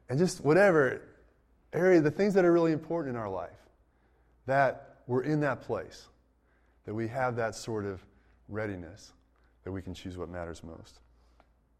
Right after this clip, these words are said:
I'm gonna pray for us and just ask that God would help us, and, and we're gonna, uh,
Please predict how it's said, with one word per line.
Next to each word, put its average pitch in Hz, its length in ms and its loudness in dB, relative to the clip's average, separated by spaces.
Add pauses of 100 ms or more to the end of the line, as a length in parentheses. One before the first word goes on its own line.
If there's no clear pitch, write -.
(1400)
I'm 151 80 -4
gonna 139 80 0
pray 131 220 0
for 117 180 -4
us 98 140 -6
and 120 60 -6
just 117 100 -10
ask 107 340 -2
that 101 80 -8
God 101 220 -4
would 92 100 -6
help 101 280 -8
us, 92 320 -10
and, 87 200 -14 (540)
and 113 100 -6
we're 143 120 2
gonna, 110 360 -2 (680)
uh, 101 320 -4